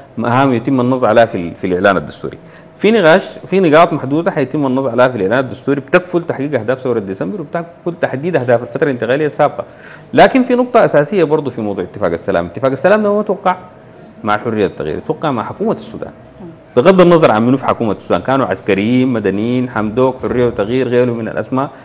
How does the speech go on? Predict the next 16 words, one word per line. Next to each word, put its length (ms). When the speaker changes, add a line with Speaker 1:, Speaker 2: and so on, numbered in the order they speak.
Speaker 1:
والاتفاق 380
مع 120
حكومة 260
السودان. 380
حكومة 420
السودان 460
هي 260
اللي 160
عندها 180
الحق 200
في 140
إنه 120
تعدل 360
هذا 160
الاتفاق. 320
لكن 540